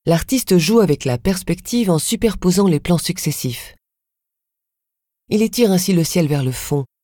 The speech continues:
au-dessus des champs, traité en aplat comme pour adoucir la ligne d'horizon.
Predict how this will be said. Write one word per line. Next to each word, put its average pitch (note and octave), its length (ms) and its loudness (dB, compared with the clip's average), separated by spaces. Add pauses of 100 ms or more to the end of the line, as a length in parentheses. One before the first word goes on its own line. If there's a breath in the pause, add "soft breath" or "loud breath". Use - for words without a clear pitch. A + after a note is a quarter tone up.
(140)
au-dessus C#3+ 340 0
des C#3+ 100 2
champs, C3 300 -4 (460)
traité F3+ 380 2
en C#3+ 160 2
aplat D#3 340 0
comme A3+ 240 0
pour G#3+ 160 0
adoucir F3+ 480 0
la C3+ 120 -2
ligne C3+ 260 0
d'horizon. B2 460 -4